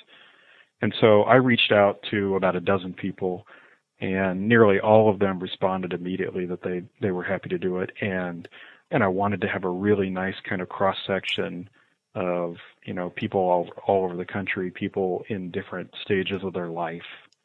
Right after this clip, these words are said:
to show that this was not just a young person's thing.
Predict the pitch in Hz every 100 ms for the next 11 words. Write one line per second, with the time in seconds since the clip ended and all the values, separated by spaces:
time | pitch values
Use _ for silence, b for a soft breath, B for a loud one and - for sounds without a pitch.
0 | _ _ - 113 - 107 92 92 104 -
1 | 101 101 92 85 95 - 98 90 92 92
2 | - 98 - 95 - - 98 95 92 92
3 | 95